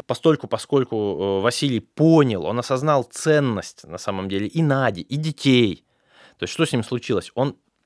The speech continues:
переосознал эту ценность, и Надя переосознала эту ценность, и у них, они такие заново начали жить, то есть у них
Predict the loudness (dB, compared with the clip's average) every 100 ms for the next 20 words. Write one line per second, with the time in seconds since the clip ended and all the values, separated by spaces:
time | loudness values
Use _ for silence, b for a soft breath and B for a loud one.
0 | _ 0 4 2 2 -6 -2 0 0 -4
1 | -10 -2 -2 -2 -10 _ 0 2 2 -2
2 | -6 -4 -4 -4 -4 0 0 -2 -6 -8
3 | -6 -6 -8 -6 -2 -4 -6 B B B
4 | -4 -2 -4 -12 -12 -4 0 0 0 -2
5 | -2 -4 -4 -2 -2 -2 -6 -6 -8 -4
6 | -6 -6